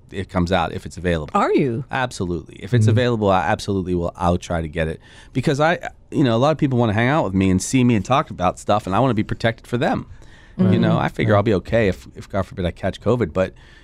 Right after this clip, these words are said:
Speaker 1: I don't wanna spread it at all.
Speaker 3: Yeah.
Speaker 1: And so, and I also am a healthcare worker. I'm gonna be on call this Sunday for twenty-four hours.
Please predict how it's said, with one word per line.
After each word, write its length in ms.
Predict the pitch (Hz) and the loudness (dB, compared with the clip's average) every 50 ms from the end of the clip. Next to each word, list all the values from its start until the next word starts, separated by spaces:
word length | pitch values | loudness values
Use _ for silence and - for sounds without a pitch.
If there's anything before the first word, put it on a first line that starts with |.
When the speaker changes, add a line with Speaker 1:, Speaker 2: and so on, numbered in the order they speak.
| - - - _ _ - | -20 -20 -20 _ _ -2
Speaker 1:
I 80 | 101 110 | 0 2
don't 140 | 120 117 117 | 2 2 2
wanna 160 | 110 101 98 | 0 0 -2
spread 340 | - - - 110 104 95 85 | -4 -2 0 2 2 2 0
it 100 | - - - - - - | -4 -10 -16 -20 -6 -2
at 140 | 92 98 95 | 0 2 4
all. 420 | 92 85 76 71 - - - - - - - | 4 2 2 -2 -4 -10 -18 -20 -14 -4 -2
Speaker 3:
Yeah. 60 | 117 104 | 0 0
Speaker 1:
And 120 | 101 95 | 0 -2
so, 440 | - - 113 104 101 98 95 92 - - - - - - - | -2 0 2 2 4 4 2 2 -2 -8 -20 -20 -20 -14 -6
and 100 | 101 107 | -2 0
I 60 | 110 | 0
also 260 | 110 110 104 - 113 107 | 0 0 0 0 0 2
am 100 | 107 104 | 2 2
a 60 | 95 | 2
healthcare 340 | 104 120 120 - 123 104 87 | 0 0 -2 -2 -2 -2 -2
worker. 240 | 87 82 - - | -2 -4 -2 0
I'm 120 | 90 90 101 | 0 2 2
gonna 100 | 104 98 | 2 2
be 80 | 92 | 2
on 120 | 90 87 87 | 2 2 0
call 200 | - - 123 135 | 0 0 0 2
this 140 | 113 92 - | 0 -2 -2
Sunday 340 | - 104 95 92 90 90 | 0 0 2 2 2 2
for 140 | 85 - - | 0 -2 -8
twenty-four 420 | - - 90 87 82 - 82 82 80 | -8 -4 -2 -2 -2 0 0 0 0
hours. 320 | 78 78 78 78 - | 0 0 -2 -4 -6